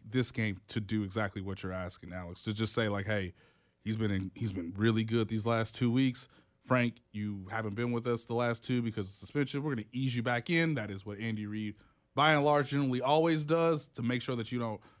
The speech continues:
aggravate something, you know, in the first game back. Um, that makes sense. Um,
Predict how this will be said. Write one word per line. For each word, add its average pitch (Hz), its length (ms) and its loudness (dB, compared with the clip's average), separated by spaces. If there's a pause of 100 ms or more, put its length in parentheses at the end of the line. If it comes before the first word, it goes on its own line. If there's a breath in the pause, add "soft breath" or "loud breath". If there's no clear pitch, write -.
(280)
aggravate 123 500 4
something, 117 540 2
you 113 100 2
know, 101 240 -2
in 101 80 -4
the 101 80 -6
first 113 300 -2
game 104 180 -4
back. 151 360 6 (500)
Um, 123 500 2 (300)
that 262 180 4
makes 240 180 4
sense. 185 360 2 (100)
Um, 143 560 4